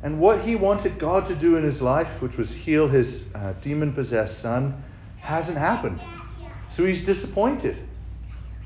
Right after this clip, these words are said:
And he blames the church. "I asked your disciples to cast it out, and they were not able." Evidently,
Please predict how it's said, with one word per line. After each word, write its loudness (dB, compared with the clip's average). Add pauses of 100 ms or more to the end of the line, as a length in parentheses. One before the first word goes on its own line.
(500)
And 0
he -2
blames 2
the 0
church. -4 (840)
"I 8
asked 8
your 8
disciples 2
to -4
cast 4
it 4
out, 8
and 0
they 10
were 8
not 6
able." 0 (2000)
Evidently, 2